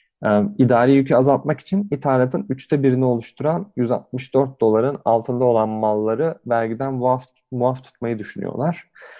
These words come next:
Tarife kuralları onaylandıktan sonra iki bin yirmi üçte üç yıllık bir geçiş aşaması başlıyor.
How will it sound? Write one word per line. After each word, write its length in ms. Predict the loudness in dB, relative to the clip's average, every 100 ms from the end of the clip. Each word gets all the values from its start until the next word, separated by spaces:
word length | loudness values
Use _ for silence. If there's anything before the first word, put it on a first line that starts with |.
| -20 -20 _ _
Tarife 460 | -4 0 2 2 0
kuralları 440 | 4 4 4 4
onaylandıktan 840 | 4 2 2 2 0 -2 -2 0 0
sonra 460 | -2 -4 -4 -4 -8
iki 180 | -6 -2
bin 120 | 0
yirmi 320 | 0 0 -2
üçte 400 | -4 -4 -4 -4 -6
üç 200 | -6 0
yıllık 340 | 2 0 0
bir 120 | 0 0
geçiş 380 | -2 -6 -4
aşaması 440 | -4 -2 -2 -2 -2
başlıyor. 520 | -4 -4 -2 0 -2